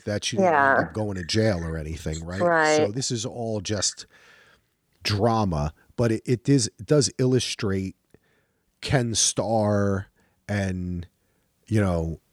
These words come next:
Speaker 1: what, what was really going on. It was interesting in the Vulture piece. They did say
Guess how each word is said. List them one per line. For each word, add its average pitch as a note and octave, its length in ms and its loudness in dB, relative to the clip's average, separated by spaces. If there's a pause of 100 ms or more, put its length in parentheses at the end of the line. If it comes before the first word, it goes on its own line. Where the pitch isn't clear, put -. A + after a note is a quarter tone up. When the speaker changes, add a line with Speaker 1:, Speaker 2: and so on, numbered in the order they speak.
(140)
Speaker 1:
what, A#2+ 300 -2 (100)
what C#3+ 220 0
was A2 160 0
really C#3 340 6
going C#3 340 2
on. C#3 200 0
It G2+ 100 -4
was - 160 0
interesting A#2 600 0
in F#2+ 100 -4
the G2 80 -2
Vulture G#2+ 520 2
piece. G2 360 -2
They G2+ 160 -2
did C3+ 280 2
say E2 600 0